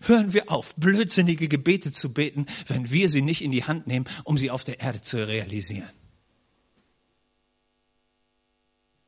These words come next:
Das ist der Punkt. Was passiert, als der König diese Pfeile nimmt und er nimmt sie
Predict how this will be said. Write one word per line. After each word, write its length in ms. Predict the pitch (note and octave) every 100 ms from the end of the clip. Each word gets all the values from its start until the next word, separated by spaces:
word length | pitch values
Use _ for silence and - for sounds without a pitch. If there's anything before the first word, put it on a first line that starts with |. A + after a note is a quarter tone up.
| _ _ _ _ _ _
Das 220 | D3 -
ist 180 | C3 -
der 60 |
Punkt. 640 | - - A2+ G#2+ - - - _ _ _ _ _ _ _ _ _ _ _ _ _ _ _ _ _ _ _ _ -
Was 220 | F3 F#3
passiert, 800 | - G3 - A#3+ F3+ A2+ - - - - - - - -
als 240 | - C3+ -
der 120 | C#3+
König 680 | - - A3 F#3 D3 E3 - - -
diese 200 | C#3+ D3
Pfeile 540 | - - B3 A3+ C#3+
nimmt 420 | A#2+ A#2+ D3+ - - - - - -
und 200 | - D#3+
er 100 | -
nimmt 380 | C3+ D#3 A3 A#3
sie 240 | - D3